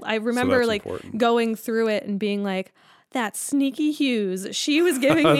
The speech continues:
Speaker 2: That sneaky
Speaker 1: she was
Speaker 2: Hughes.
Speaker 1: gi-, she was giving me a voice therapy exercise." And now this is what I, like, do for a living. Like,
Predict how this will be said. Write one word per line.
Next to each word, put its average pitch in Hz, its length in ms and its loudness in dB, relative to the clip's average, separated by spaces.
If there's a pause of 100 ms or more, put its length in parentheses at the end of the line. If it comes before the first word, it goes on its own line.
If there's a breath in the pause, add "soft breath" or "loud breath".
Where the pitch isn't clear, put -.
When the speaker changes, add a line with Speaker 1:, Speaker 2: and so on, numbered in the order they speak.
(120)
Speaker 2:
That 320 120 2
sneaky 190 340 2
Speaker 1:
she 302 240 6
was 440 240 4
Speaker 2:
Hughes. 294 180 -4
Speaker 1:
gi-, 339 120 0
she 349 40 2
was 427 200 0
giving 320 200 2
me 311 120 2
a 311 60 2
voice 254 320 0
therapy 247 500 -2
exercise." 214 760 -2
And 220 160 -4
now 208 240 0
this 240 200 -4
is 247 120 -6
what 220 220 -2
I, 202 160 -2
like, 190 280 -2
do 202 200 -2
for 196 160 -6
a 180 80 -4
living. 185 420 -4
Like, 185 240 -8